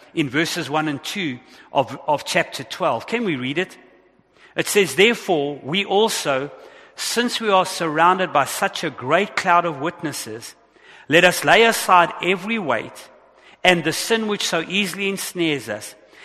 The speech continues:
and let us run with endurance the race that is set before us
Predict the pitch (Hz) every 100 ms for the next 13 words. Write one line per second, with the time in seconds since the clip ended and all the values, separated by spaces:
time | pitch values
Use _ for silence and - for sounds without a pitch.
0 | - - 151 170 175 156 131 185 233 214
1 | 214 196 156 113 165 208 175 120 131 -
2 | - _ _ _ - 139 127 160 165 -
3 | 165 135 - - 208 - - 135 - 165
4 | 151 95 - -